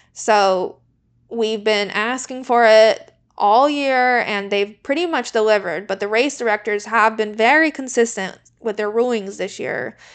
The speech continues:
and they found Daniel to have caused the spin,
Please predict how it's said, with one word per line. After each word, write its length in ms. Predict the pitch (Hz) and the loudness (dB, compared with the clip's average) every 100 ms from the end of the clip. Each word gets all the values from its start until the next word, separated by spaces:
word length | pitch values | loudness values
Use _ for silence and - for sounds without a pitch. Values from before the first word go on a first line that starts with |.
| - _ | -20 _
and 400 | 214 214 208 208 | -2 -2 -2 0
they 260 | 208 233 | 2 2
found 320 | 247 208 208 202 | 0 -2 -4 -4
Daniel 380 | 180 185 185 | -6 -6 -8
to 100 | 190 | -8
have 160 | 202 190 | -8 -8
caused 540 | - 190 - 208 - | -6 -4 -4 -6 -14
the 100 | - | -12
spin, 560 | 196 - 185 110 - 202 | -12 -6 -6 -6 -12 -18